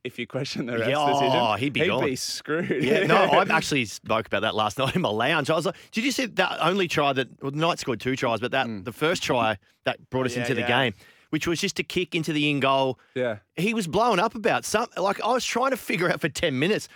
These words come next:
Speaker 2: what he
Speaker 1: Yeah.
Speaker 2: was actually blowing up about 'cause
Speaker 1: Yeah.
Speaker 2: it was a, like, he just passed it to Hastings. Hastings put the kick on. He's clearly onside.
Speaker 1: Yeah.
Speaker 2: And he, for some
Speaker 1: He's
Speaker 2: reason, his arms are up in the air. He's flustered.
Speaker 1: He's a repeat offender for staying on the field when the halftime whistle's blown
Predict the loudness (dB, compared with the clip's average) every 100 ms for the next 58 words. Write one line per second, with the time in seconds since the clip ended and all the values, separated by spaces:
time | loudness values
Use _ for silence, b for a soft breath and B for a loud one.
0 | B 0 2 4 2 2 0 0 0 -2
1 | 0 0 2 2 2 0 -2 -2 -4 -2
2 | -4 -4 _ -2 0 0 -2 -4 _ -20
3 | -4 -2 0 -2 -4 0 0 0 -2 -2
4 | -2 -4 -8 -4 -4 -4 -10 -10 -8 -6
5 | -4 -6 B -12 -4 -2 0 0 -2 -2
6 | -2 -2 -4 -12 b -4 -4 -6 -10 -4
7 | -4 -6 -12 -10 -8 -2 0 2 2 0
8 | -2 0 2 2 0 -2 -2 -2 0 0
9 | 0 -2 -4 -8 -12 -8 -8 -8 -8 -10
10 | -10 -4 -2 0 -2 -2 -2 -2 -2 -2
11 | -2 -2 -2 -4 -2 0 -2 -4 -4 -2
12 | 0 -2 -4 -6 -4 -4 -2 -4 -6 -4
13 | -4 -4 -6 -6 -6 -8 -10 -10 -6 -4
14 | -6